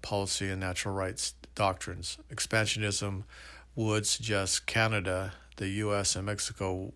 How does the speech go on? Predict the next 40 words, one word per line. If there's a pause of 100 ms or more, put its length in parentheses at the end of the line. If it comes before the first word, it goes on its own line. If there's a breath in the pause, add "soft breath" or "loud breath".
(120)
become
a
North
American
Union. (960 loud breath)
Is
the
United
Nations
a
global
leadership
organization?
No.
The
U
N
gives
Russia
power, (480 loud breath)
a
voice
in
global
affairs. (480 loud breath)
And
that's
the
thing
that's
disturbing
to
me,
is
that
they,
they
do
have
a,